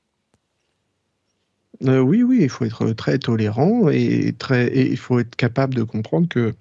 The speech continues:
Que, euh, on est, on, on n'a pas la, la science infuse ni la science absolue, euh, et c'est, euh, c'est une grosse école d'humilité.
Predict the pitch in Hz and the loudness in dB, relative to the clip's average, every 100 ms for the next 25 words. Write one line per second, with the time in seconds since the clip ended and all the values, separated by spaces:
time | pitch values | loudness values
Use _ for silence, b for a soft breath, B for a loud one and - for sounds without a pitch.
0 | _ _ _ _ _ _ _ _ _ _ | _ _ _ _ _ _ _ _ _ _
1 | _ - B B B B B B B B | _ -20 B B B B B B B B
2 | B - 135 127 123 120 117 117 113 104 | B -2 2 4 4 0 -2 -2 -2 -2
3 | 95 101 101 95 - - 117 113 110 107 | -2 -4 -4 -6 -8 -2 2 4 4 2
4 | - 110 - 117 101 92 127 139 113 98 | 0 -4 -2 0 0 0 -2 0 -2 -4
5 | 98 95 101 - 123 120 - - 113 - | -6 -8 -8 -2 -2 -2 -6 0 0 0
6 | - 180 196 123 143 139 113 - 123 - | 0 0 2 4 4 2 0 -2 -4 -6
7 | - 113 - 127 117 156 226 _ b b | -4 -4 -2 -2 0 0 0 _ b b
8 | b b b - 104 98 101 - - - | b b b -4 -2 -2 -4 -6 -10 -16
9 | _ _ - - 113 - 117 107 101 98 | _ _ -8 -2 0 0 2 2 0 -2
10 | - _ _ _ _ _ _ _ _ _ | -4 _ _ _ _ _ _ _ _ _
11 | _ _ - - 110 107 - 160 - 123 | _ _ -20 -6 0 0 2 0 0 0
12 | 120 113 110 131 190 233 | 0 0 2 2 0 -2